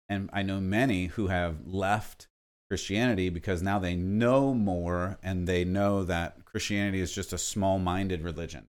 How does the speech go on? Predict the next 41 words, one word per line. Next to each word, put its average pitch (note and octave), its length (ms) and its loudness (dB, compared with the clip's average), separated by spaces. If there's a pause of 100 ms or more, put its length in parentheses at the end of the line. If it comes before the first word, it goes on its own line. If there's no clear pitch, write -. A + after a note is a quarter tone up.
(140)
That's - 120 -18
what E2 80 -10
I've D2+ 80 -8
been D2+ 100 -8
told, - 260 -14 (500)
um, E2+ 220 -2
from F#2 160 -2
some F#2 180 0
of D#2+ 140 -4
these E2+ 260 -6 (640)
used F#2 160 -4
to - 40 -10
be E2+ 60 -2
friends. D#2 280 -4
I, D2 160 -6
I E2+ 100 -4
don't E2 80 -4
know D#2+ 60 -4
if D2 60 -10
they're D#2 80 -6
still - 140 -8
friends. - 240 -18
Anyway, D#2+ 320 -6
I'm A2 160 0
still - 140 -6
friends, - 320 -14
but - 180 -10
whatever. E2 320 -8 (1400)
And B2 600 8 (360)
so B2+ 320 10
it's A2 160 4
that, G#2 340 8
it's G2+ 160 -2
that F#2 200 4
what G2+ 100 2
he's F#2 120 0
saying, C3+ 460 4
like, F2+ 300 -2 (220)
they're G#2+ 200 4
always A2+ 300 6
learning, G#2 800 2